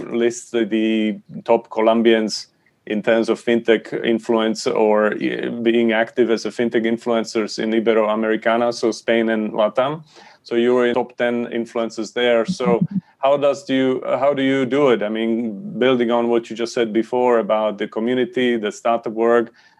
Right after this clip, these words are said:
uh, and, uh, you know, wh-, how, how, what are the goals and, uh, in your activities, uh, all together? Let's maybe take it even hi-, more high level.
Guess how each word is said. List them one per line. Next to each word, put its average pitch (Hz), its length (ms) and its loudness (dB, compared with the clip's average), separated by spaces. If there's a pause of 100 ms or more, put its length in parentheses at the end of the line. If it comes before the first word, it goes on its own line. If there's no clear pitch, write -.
(140)
uh, 110 380 2 (140)
and, 110 220 0
uh, 110 300 4
you 117 80 0
know, 107 140 -2
wh-, - 240 -2
how, 120 460 2
how, 123 240 -2
what 131 240 0
are 135 120 4
the 117 100 -2
goals 123 480 0
and, 110 260 -4
uh, 110 280 4 (340)
in 110 200 -4
your 113 220 2
activities, 110 720 -2
uh, 104 420 0
all 120 260 4
together? 110 460 -2
Let's 110 280 -6
maybe 107 460 -4 (320)
take 113 220 -2
it 110 100 0
even 107 280 0
hi-, 113 300 2
more 113 260 0
high 104 220 2
level. 101 400 0